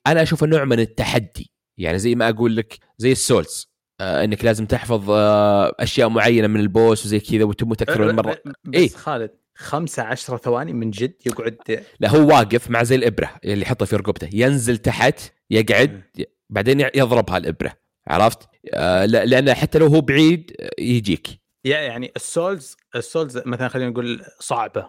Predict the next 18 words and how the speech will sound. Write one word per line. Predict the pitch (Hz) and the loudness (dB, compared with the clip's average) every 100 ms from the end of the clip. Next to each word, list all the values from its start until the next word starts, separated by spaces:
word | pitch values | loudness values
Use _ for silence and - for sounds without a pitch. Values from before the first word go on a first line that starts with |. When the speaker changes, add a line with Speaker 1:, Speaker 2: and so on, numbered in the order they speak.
| - | -10
Speaker 2:
وأشرار | 110 120 113 - 123 117 | -6 -6 -4 -4 -2 -2
دائما، | 107 117 113 131 147 - - _ | -2 -2 -2 -4 -6 -10 -20 _
ثلاث | 165 156 | -6 -4
ثواني | - 131 135 | -4 -2 -4
تشر-، | 113 120 - 107 107 156 | -6 -10 -8 -6 -6 -6
تشرب | - - 107 101 | -8 -6 -8 -8
الفلاسك. | 95 98 92 - - - - | -8 -8 -8 -14 -20 -8 -8
Speaker 1:
أوكي، | - - 123 | -4 -4 -4
بس | 123 | -4
أنا | 135 131 | -2 -2
أتفهم | - 151 135 147 | -2 -4 -2 -2
إنها | 139 147 | -2 -2
نوع | 131 | -4
تحدي. | - 156 92 - | -4 -4 -4 -2
ما | 131 | 0
عجبتك؟ | 135 135 135 165 - | 0 0 -2 -2 -2
Speaker 2:
آه، | |
هذا، | 120 123 | -4 -8